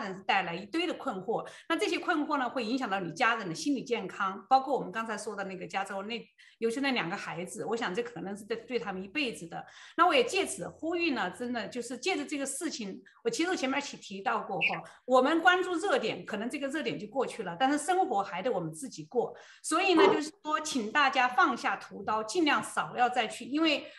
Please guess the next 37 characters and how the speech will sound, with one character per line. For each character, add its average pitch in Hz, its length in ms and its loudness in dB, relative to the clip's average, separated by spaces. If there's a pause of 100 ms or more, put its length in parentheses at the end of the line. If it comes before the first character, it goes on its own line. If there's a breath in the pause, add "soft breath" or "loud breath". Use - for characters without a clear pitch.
呃， 214 400 6
那 277 200 2
个， 240 300 4
呃， - 100 -10
加 262 160 4
州 262 160 0
的， 226 140 -4
尤 196 120 -6
其 214 160 -8
是 240 140 -4
岳 277 160 4
父 - 160 -8
岳 262 140 2
母 190 160 -2
也 185 160 -8
提 196 240 -8
出 190 120 -6
呼 269 240 -8
吁， 262 200 -2 (240 loud breath)
不 233 140 2
要 311 220 6
太 349 320 0
多 226 220 -2
的 226 160 -4
再 196 160 0
去 185 160 -10
干 247 240 2
扰 240 160 -2
这 - 80 -16
个 190 80 -10
家 190 240 -6
庭。 196 220 -10
我 185 100 -4
觉 220 140 0
得 294 100 2
现 330 200 0
在 269 100 2